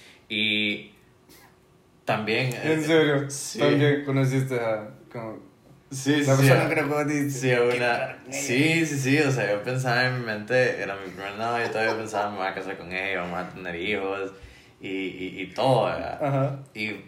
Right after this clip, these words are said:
Speaker 1: bien curioso que también lo mencionas, que después de eso han habido otras relaciones, pero no con todas es como de, haces ese clic, ¿verdad?
Speaker 2: Es cierto.
Speaker 1: Pero sí con la primera.
Speaker 2: Sí, o sea.
Speaker 1: Y eso es algo que yo no sé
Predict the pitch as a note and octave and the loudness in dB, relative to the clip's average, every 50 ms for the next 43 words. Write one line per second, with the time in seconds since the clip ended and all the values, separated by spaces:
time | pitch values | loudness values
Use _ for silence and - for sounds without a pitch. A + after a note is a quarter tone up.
0 | - _ - - G#2 A2+ A2+ A2+ A2+ A#2 A2+ A#2+ A#2 - B2+ B2+ G#2+ G#2 G2+ G2+ | -20 _ -18 -12 -8 -6 -6 -6 -6 -4 -2 -2 -2 -2 -4 -4 -4 -4 -6 -6
1 | G#2 G#2+ G#2+ A2 A2 G2+ G#2+ - - A#2+ - - F#2+ G#2 - - F#2 F2 G2+ G2 | -6 -6 -8 -8 -8 -8 -8 -6 -6 -6 -8 -8 -10 -10 -10 -8 -6 -4 0 0
2 | G#2 A#2+ C#3 B2+ - - F#2+ F#2 F#2+ G2 G2 G2 G2+ G2+ - A#2 A#2 A#2 A2 G2 | 0 0 0 -2 -2 -2 -4 -4 -4 -4 -4 -4 -6 -4 -6 -6 -6 -4 -4 -4
3 | F#2 F#2+ G2 A2 A2 - G#2+ G2+ F#2 F#2 E2+ F2 - - - _ _ _ _ _ | -6 -6 -6 -8 -6 -4 -4 -2 -2 -2 -4 -6 -10 -18 -20 _ _ _ _ _
4 | _ _ _ _ _ _ _ _ _ - G2+ G#2+ A#2 A2+ - - C3 B2+ - - | _ _ _ _ _ _ _ _ _ -14 -8 -4 -2 -2 -2 -2 -4 -4 -2 0
5 | A#2 A#2 A#2 B2 B2 B2+ B2+ C3 C3 B2 B2 A#2+ A#2 A2 A2 - - - G#2+ A2 | 2 2 4 4 4 2 2 0 -2 -2 0 0 0 0 -2 -2 -4 -2 -2 0
6 | A2 A2 G#2+ - B2 A2+ B2 A#2+ A#2 A2 - - B2+ C3 A#2+ G#2+ - - - - | 0 0 0 0 0 0 0 0 -2 -4 -4 -2 -2 -2 -2 -2 -4 -12 -16 -20
7 | - - _ _ _ - - G#2 A2+ B2+ C3 - B2+ B2 C3 B2+ B2+ B2 B2+ B2+ | -20 -20 _ _ _ -8 -2 0 2 2 2 0 2 4 4 4 4 4 2 0
8 | B2+ C3+ C3+ B2+ B2 A2+ - A2 G#2+ G#2+ C3+ C#3 B2+ G2 F2+ F#2 - - - - | 2 2 2 2 0 0 -2 -4 -4 0 0 0 0 0 -2 -6 -8 -12 -10 -8
9 | - - D3 C#3+ C3+ C#3+ - D#3+ C3+ B2 A2 A2+ A2+ A#2+ A#2+ A#2+ A#2 A2+ A2+ B2+ | -6 -4 -2 0 0 0 0 0 -2 -2 -2 -6 -4 -2 0 0 0 0 0 0
10 | B2+ C3 B2+ B2+ A#2+ A#2 A#2 A#2 A2+ A2 F2+ - - F#2 F#2+ F#2+ F#2+ F#2+ G2 G#2 | 2 4 4 4 4 2 2 2 2 2 0 -2 -8 -12 -10 -8 -6 -6 -6 -6
11 | G#2+ A2 - - B2 B2 A#2 B2 C3 | -8 -8 -6 -4 -4 -2 -2 -4 -6